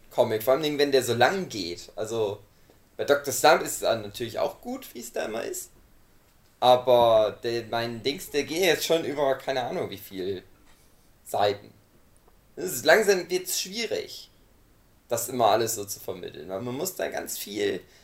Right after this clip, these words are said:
naja, also ich muss das ja zeichnen, Gesichtsausdrücke und sowas und so. Aber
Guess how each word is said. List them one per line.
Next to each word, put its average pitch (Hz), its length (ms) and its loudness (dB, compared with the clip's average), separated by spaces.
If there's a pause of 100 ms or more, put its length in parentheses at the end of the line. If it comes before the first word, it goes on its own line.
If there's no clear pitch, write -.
(120)
naja, 123 440 6 (460)
also 113 220 -6
ich 143 160 0
muss 151 240 -2
das 123 180 0
ja 120 160 4
zeichnen, 180 720 2 (200)
Gesichtsausdrücke 127 1080 0
und 123 260 -4
sowas 123 540 -4
und 117 220 -12
so. 117 180 -2
Aber - 220 4